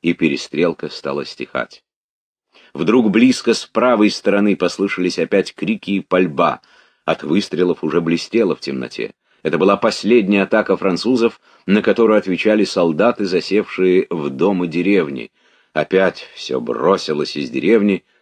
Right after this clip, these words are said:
но орудия Тушина не могли двинуться, и артиллеристы, Тушин и юнкер, молча переглядывались, ожидая своей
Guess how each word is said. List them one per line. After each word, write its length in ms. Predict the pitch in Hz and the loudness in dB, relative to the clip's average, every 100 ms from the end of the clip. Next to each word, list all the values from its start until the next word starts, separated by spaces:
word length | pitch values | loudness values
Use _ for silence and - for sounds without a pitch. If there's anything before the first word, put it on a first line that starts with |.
| _ _ _ - | _ _ _ -14
но 180 | 67 67 | -4 0
орудия 360 | 76 78 73 | 2 2 2
Тушина 360 | 69 78 - 73 | 0 -4 -4 -6
не 120 | 67 | -4
могли 300 | 65 65 69 | -4 -4 -6
двинуться, 680 | 64 80 113 98 - 95 - | -4 0 0 0 -2 -4 -4
и 160 | - 73 | -6 -6
артиллеристы, 1000 | - 64 58 76 67 76 104 - - 85 _ _ _ _ _ | -4 -6 -6 -6 -4 -2 -2 -2 -8 -8 _ _ _ _ _
Тушин 440 | 107 110 - 95 | 2 2 2 0
и 60 | 82 | 0
юнкер, 560 | 71 98 107 - 92 76 | 2 2 2 2 0 0
молча 480 | 69 98 92 82 | -2 -2 -2 -6
переглядывались, 1040 | 76 69 65 - 87 95 80 80 76 - - - | -6 -6 -6 -4 -2 -2 -4 -6 -8 -14 -20 -10
ожидая 460 | 64 53 65 65 | -10 -6 -6 -6
своей 500 | - 55 60 62 60 | -8 -8 -6 -6 -10